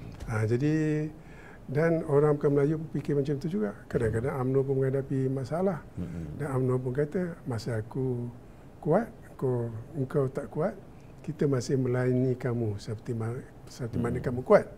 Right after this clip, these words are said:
Speaker 2: Hmm.
Speaker 1: Jadi, eh, saya rasa suasana yang baik apabila berlaku keadaan seperti pilihan raya tahun lapan puluh enam, saya
Speaker 2: Hmm.
Speaker 1: rasa tahun sembilan puluh,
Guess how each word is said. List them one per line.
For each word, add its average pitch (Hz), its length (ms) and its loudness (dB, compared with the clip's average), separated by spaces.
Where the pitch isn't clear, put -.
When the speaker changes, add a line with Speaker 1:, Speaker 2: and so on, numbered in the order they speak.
Speaker 2:
Hmm. 87 240 -6
Speaker 1:
Jadi, 147 200 2
eh, 143 640 8
saya 139 180 2
rasa 180 240 4
suasana 185 480 6
yang 151 240 8
baik 135 400 4
apabila 165 560 4
berlaku 139 720 0
keadaan 135 400 2
seperti 123 480 -2
pilihan 117 320 -4
raya 110 160 2
tahun 101 320 -2
lapan 104 160 -2
puluh 104 160 -2
enam, 104 220 4
saya 98 160 0
Speaker 2:
Hmm. 90 60 -2
Speaker 1:
rasa 92 140 -4
tahun 107 240 -4
sembilan 101 320 -2
puluh, 110 360 0